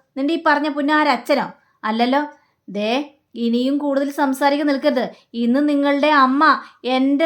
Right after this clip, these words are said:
ദേഹ-, ദേ, നേരക്ക് നേരെ കൈ ഉയർത്തി. ഞാനിതും പറഞ്ഞുകൊണ്ട് ഒരു ഗാർഹിക പീഡനത്തിന് പരാതി കൊടുത്താലുണ്ടല്ലോ,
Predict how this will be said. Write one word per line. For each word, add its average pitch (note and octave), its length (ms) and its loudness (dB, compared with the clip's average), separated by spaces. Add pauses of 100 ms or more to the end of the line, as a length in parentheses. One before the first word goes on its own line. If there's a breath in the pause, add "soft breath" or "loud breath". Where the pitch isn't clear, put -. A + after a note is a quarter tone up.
ദേഹ-, C4+ 380 2 (120)
ദേ, A#3+ 180 -4 (560)
നേരക്ക് C#4 420 0
നേരെ C#4 260 2 (500 loud breath)
കൈ C#4+ 200 8
ഉയർത്തി. C4 400 2 (340)
ഞാനിതും A#3 500 0
പറഞ്ഞുകൊണ്ട് C#4+ 420 4
ഒരു D4+ 140 0
ഗാർഹിക B3 520 2
പീഡനത്തിന് C#4+ 640 0
പരാതി C4+ 420 2
കൊടുത്താലുണ്ടല്ലോ, D4+ 640 2